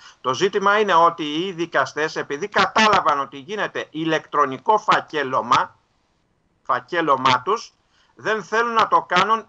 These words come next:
ηλεκτρονικός. Διότι υπάρχει σοβαρή διαρροή ηλεκτρονικών στοιχείων από το ελληνικό δημόσιο και έχουμε το προηγούμενο με την περίπτωση του Γιάννη Μένα Ανή Βαρουφάκη που πήρε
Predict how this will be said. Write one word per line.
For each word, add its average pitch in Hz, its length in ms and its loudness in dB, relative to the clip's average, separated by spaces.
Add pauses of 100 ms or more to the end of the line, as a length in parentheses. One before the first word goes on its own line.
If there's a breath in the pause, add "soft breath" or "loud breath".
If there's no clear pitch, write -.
ηλεκτρονικός. 208 1300 0 (720)
Διότι 156 720 -2 (640)
υπάρχει 151 640 -2
σοβαρή 160 760 0
διαρροή 160 960 0 (720)
ηλεκτρονικών 156 1120 0
στοιχείων 147 800 -2
από 147 220 0
το 156 60 -4
ελληνικό 135 580 -4
δημόσιο 123 600 -4 (580 soft breath)
και 165 140 -6
έχουμε 202 400 -2
το 214 220 4
προηγούμενο 151 800 0
με 180 120 -4
την 151 160 -12
περίπτωση 160 520 -4
του 151 80 -10
Γιάννη 165 440 0
Μένα 165 320 -2
Ανή 151 280 0
Βαρουφάκη 131 760 0
που 160 200 -10
πήρε 202 380 0